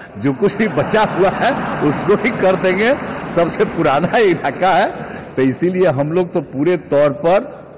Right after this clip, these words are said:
हर तरह से जो आप चाहिएगा, उस काम के लिए हम लोग लगे रहेंगे। और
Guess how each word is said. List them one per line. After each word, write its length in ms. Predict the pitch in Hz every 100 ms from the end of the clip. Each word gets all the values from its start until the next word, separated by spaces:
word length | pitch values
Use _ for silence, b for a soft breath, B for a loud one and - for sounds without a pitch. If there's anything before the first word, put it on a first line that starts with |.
| - B B B -
हर 100 | 185
तरह 320 | 185 165 143
से 180 | - 123
जो 360 | 90 123 226 233
आप 300 | 190 - -
चाहिएगा, 580 | 165 156 165 135 104 73 - B B B
उस 200 | 165 190
काम 340 | - 160 165 156
के 160 | 156
लिए 160 | 151 147
हम 140 | 143
लोग 200 | 143 135
लगे 260 | 120 117 170
रहेंगे। 680 | 170 180 180 233 - - B B B B -
और 480 | 117 160 196 -